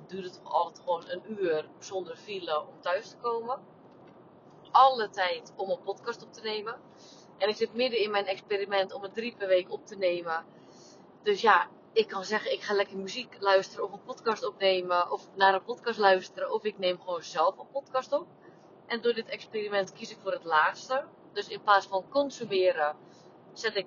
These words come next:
produceren voorop. En ja, ik weet zelf al van de afgelopen jaren dat als je dat gaat doen, dan verandert er een hele hoop. En ik zeg niet dat je helemaal niet meer moet consumeren, want ook ik haal inspiratie uit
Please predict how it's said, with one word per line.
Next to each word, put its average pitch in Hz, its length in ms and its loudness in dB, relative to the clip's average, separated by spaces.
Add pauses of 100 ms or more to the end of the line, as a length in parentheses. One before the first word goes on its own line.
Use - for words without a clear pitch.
(120)
produceren 247 880 2 (100)
voorop. 277 340 4 (720)
En 185 340 2 (120)
ja, 165 240 4 (760)
ik 185 160 -10
weet 190 220 2
zelf 202 240 6
al 202 120 -2
van 190 100 -4
de 190 60 -6
afgelopen 185 440 -2
jaren 190 340 8
dat 180 160 0
als 185 220 -2
je - 60 -20
dat - 240 2
gaat 208 180 0
doen, 214 340 -6 (800)
dan 202 240 4
verandert 208 460 6
er 202 120 0
een 190 120 0
hele 185 260 4
hoop. 160 320 2 (200)
En 185 180 -2
ik 185 100 -6
zeg 202 180 -2
niet 220 120 -6
dat 196 120 -4
je 190 60 0
helemaal 185 360 6
niet 226 120 -10
meer 220 120 -4
moet 208 180 -12
consumeren, 202 640 -4
want 180 160 -14
ook 180 180 -2
ik 196 200 -8
haal 190 220 2
inspiratie 180 920 0
uit 175 400 -4